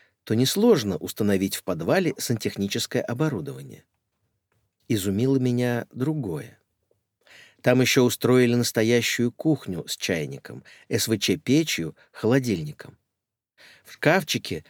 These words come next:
нашлись заварка, растворимый кофе, печенье, дешёвые конфеты. В холодильнике несколько упаковок плавленого сыра, и опять висел плакат: "Отдохни, потом убери за собой.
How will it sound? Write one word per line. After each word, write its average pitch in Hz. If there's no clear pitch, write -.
нашлись 139
заварка, 117
растворимый 113
кофе, 101
печенье, 95
дешёвые 156
конфеты. -
В -
холодильнике 143
несколько 131
упаковок 120
плавленого 120
сыра, 87
и 127
опять 123
висел 113
плакат: 120
"Отдохни, 123
потом 160
убери 160
за 90
собой. 78